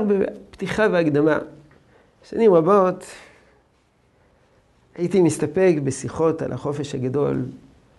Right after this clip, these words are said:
ומה שאמרתי בימים האחרונים. נדבר על החיסרון של החופש הגדול, שמנוצל לתרבות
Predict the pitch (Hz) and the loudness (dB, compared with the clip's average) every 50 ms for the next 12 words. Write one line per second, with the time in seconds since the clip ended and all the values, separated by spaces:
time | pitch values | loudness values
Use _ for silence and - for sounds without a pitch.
0 | _ - 156 175 190 180 180 - 151 151 151 151 143 143 147 147 139 135 135 135 | _ -8 -4 -2 -2 -2 0 0 0 2 2 0 0 -4 -6 -8 -6 -4 -2 0
1 | 135 127 139 135 131 120 - - 127 123 120 127 127 117 117 - - - _ - | 0 0 2 2 0 -2 -2 -6 -8 -6 -6 -6 -6 -8 -10 -14 -20 -20 _ -20
2 | _ _ _ _ _ - - 269 349 339 - - - 71 143 - - - - 185 | _ _ _ _ _ -8 -4 -2 0 0 2 2 0 0 0 -2 -6 -10 -12 -10
3 | - - - 175 208 214 170 127 131 - - - - - _ _ _ _ _ _ | -6 -6 -4 -2 -2 -2 -2 -4 -6 -10 -16 -20 -20 -20 _ _ _ _ _ _
4 | _ _ - - - 131 - - 135 - - 135 - 139 123 127 139 160 180 185 | _ _ -14 -12 -12 -10 -10 -10 -12 -12 -12 -12 -10 -8 -8 -8 -8 -10 -12 -14
5 | - - - - - _ _ _ _ _ _ _ _ _ _ _ _ _ _ _ | -18 -20 -20 -20 -20 _ _ _ _ _ _ _ _ _ _ _ _ _ _ _
6 | _ _ _ _ _ _ _ _ _ _ _ _ _ _ - _ _ _ - - | _ _ _ _ _ _ _ _ _ _ _ _ _ _ -20 _ _ _ -20 -20
7 | _ _ - - - _ _ _ _ _ _ _ _ _ _ _ _ _ _ _ | _ _ -20 -20 -20 _ _ _ _ _ _ _ _ _ _ _ _ _ _ _
8 | _ _ _ - - - 151 151 151 147 143 - 180 170 156 131 127 - 127 139 | _ _ _ -12 -4 2 4 4 4 4 2 0 0 0 0 0 -2 -2 -2 0
9 | 135 143 143 143 | 0 0 -2 -4